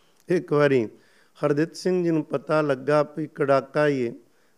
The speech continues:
ਮੈਨੇਜਰ ਨੂੰ ਕਿਹਾ ਵੀ ਉਹ ਬੰਦਗੀ ਵਾਲੇ ਸਿੰਘ ਨੇ ਤੇ ਨਾ ਵੀ ਕੌਣ, ਉਹਨਾਂ ਨੂੰ ਪ੍ਰਸ਼ਾਦ ਤੇ ਚਾਹੀਦਾ ਹੈ। ਇੰਨੀ ਕਮਾਈ ਕਰਦੇ ਨੇ, ਉਹਨਾਂ ਨੂੰ ਰਾਸ਼ਨ ਜ਼ਿਆਦਾ ਦਿਆਓ। ਤੁਸੀਂ ਥੋੜ੍ਹਾ ਜਿਹਾ ਰਾਸ਼ਨ ਦਿੰਦੇ ਹੋ, ਉਹਦੇ ਨਾਲ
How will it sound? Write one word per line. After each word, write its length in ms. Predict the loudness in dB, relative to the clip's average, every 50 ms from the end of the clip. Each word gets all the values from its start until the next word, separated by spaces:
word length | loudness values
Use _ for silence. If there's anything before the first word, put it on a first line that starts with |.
| _ -2
ਮੈਨੇਜਰ 440 | 0 0 2 2 0 0 0 0 2
ਨੂੰ 200 | 2 0 -2 -2
ਕਿਹਾ 280 | -2 0 2 2 2
ਵੀ 180 | 0 -2 0 -2
ਉਹ 80 | -2
ਬੰਦਗੀ 460 | 0 0 -4 -2 -2 -4 -4 -2 -2 0
ਵਾਲੇ 320 | 2 2 2 2 2 0
ਸਿੰਘ 360 | -2 -4 -4 -2 -2 0 0
ਨੇ 240 | 0 0 0 0 0 0 -2 -6 -8 _ _ _ _ _ _ _ _ _ _ _ _ -4
ਤੇ 120 | -2 0 2
ਨਾ 320 | 2 2 2 2 2 2
ਵੀ 160 | 2 0 -2
ਕੌਣ, 340 | -2 -2 -2 0 0 0 -2 -4 -8 -20 -12 -4
ਉਹਨਾਂ 200 | -2 0 0 0
ਨੂੰ 100 | -2 -4
ਪ੍ਰਸ਼ਾਦ 440 | -4 -6 -6 -4 0 2 2 2 0
ਤੇ 200 | -2 -6 -6 -6
ਚਾਹੀਦਾ 480 | -2 0 2 2 2 2 0 0 0
ਹੈ। 240 | 0 0 -2 -6 -14 _ _ _ _ _ _ _ _ -2
ਇੰਨੀ 260 | 0 2 2 2 0
ਕਮਾਈ 440 | 0 -2 -2 0 0 0 0 0 -2
ਕਰਦੇ 420 | -2 -2 -2 -2 -2 -2 -2 -2
ਨੇ, 80 | -2 -2
ਉਹਨਾਂ 160 | -2 -2 -2
ਨੂੰ 180 | -2 -2 0 0
ਰਾਸ਼ਨ 520 | 0 0 0 -2 -4 -4 -4 -4 -4 -4
ਜ਼ਿਆਦਾ 380 | -2 0 0 0 2 0 0 0
ਦਿਆਓ। 440 | 2 2 2 2 0 -2 -4 -12 -20 _ _ _ _ _ _ _ _ _ _ _ _ _ -4
ਤੁਸੀਂ 140 | -4 -4 -4
ਥੋੜ੍ਹਾ 340 | -4 -4 -4 0 0 0 2
ਜਿਹਾ 120 | 2 2
ਰਾਸ਼ਨ 440 | 2 2 2 0 -4 -6 -6 -6 -2
ਦਿੰਦੇ 380 | 0 0 0 0 0 0 2 2
ਹੋ, 60 | 2
ਉਹਦੇ 100 | 2 0
ਨਾਲ 180 | -2 -2 -4